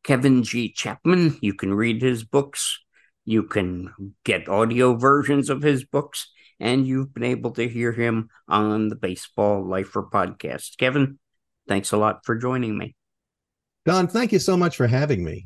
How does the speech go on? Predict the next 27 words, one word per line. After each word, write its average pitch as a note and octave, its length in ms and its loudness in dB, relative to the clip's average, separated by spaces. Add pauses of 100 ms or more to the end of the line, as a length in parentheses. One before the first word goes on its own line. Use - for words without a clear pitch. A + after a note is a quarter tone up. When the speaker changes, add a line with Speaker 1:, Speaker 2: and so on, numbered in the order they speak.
Speaker 2:
Uh, G2+ 360 0
my, C3 360 2
my A2+ 140 0
books C3 260 -4
are C#3+ 160 2
available B2 480 0
on, G#2+ 380 -4
on G2+ 140 -4
Amazon, G#2 600 -2
and F#2+ 120 -6
also, G2 640 -2
uh, F2+ 400 -4 (160)
the, F#2 160 -6
the, F2+ 240 -6 (100)
the, G#2 220 -8 (160)
the B2+ 340 -10
more C#3 200 0
recent A2 320 2
books G2+ 220 -2
will G2+ 100 -2
be G2 120 2
available F#2+ 440 0
in F#2 200 -4
some A2+ 500 -2 (140)
local A#2 320 0
bookstores. G#2 760 -6
Uh, F2+ 440 -6